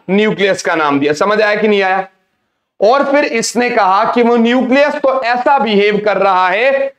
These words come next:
जैसे पूरी एक boundary है cricket की, और उसके बीच में आपने एक छोटा सा ball रख दिया। एक cricket की boundary है और उसके बीच में एक छोटा सा ball रख दिया आपने, Right बच्चा जी?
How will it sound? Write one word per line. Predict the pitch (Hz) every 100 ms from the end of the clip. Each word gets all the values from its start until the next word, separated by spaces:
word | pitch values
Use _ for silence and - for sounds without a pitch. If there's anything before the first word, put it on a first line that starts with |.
| 156
जैसे | 180 214 214 233
पूरी | 220 226 247
एक | 247 226 180 165
boundary | 196 208 226 240 247
है | 254
cricket | 233 214 247
की, | 247 302 254 151 -
और | - 202
उसके | 202 208
बीच | 190 208 -
में | 208
आपने | 196 196 202
एक | 202 208
छोटा | 196 196
सा | 202 247 285 254 285 -
ball | 143 151 143
रख | 123 113
दिया। | 110 107 - _ _ _ 175
एक | 185 185
cricket | 202 202 233
की | 185
boundary | 220 214 226 254 269
है | 233 247 285 285 -
और | 202
उसके | 214 214
बीच | 220 226 226
में | 233
एक | 233
छोटा | 214 214
सा | 214
ball | 214 175 170
रख | 156
दिया | 135 139 131
आपने, | 110 107 98 _ _ -
Right | 156 208
बच्चा | 220 233 233
जी? | 254